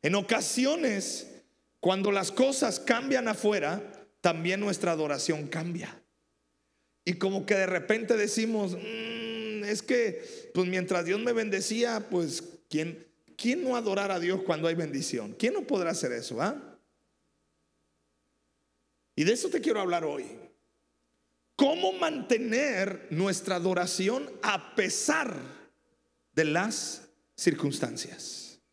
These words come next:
¿Por qué adoramos a Dios? Es una pregunta que nos hacemos y nos, y nos hacemos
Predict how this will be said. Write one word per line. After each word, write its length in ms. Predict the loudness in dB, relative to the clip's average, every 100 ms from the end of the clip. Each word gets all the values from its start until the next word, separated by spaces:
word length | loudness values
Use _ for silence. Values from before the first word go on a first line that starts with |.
| _ _ _ _ _ _ _ _ _
¿Por 180 | 2 4
qué 100 | 2
adoramos 480 | 2 2 2 0 0
a 60 | 0
Dios? 640 | -2 -2 -8 -10 -12 -18 _ _ _
Es 140 | -6 0
una 180 | 2
pregunta 460 | 2 2 2 2 0
que 100 | 0
nos 200 | -2 -4
hacemos 600 | -6 -6 -8 -10 -12 -14 _ _ _ 0
y 60 |
nos, 240 | 2 2 0
y 80 | 0
nos 180 | 0 0
hacemos 480 | 2 2 2 0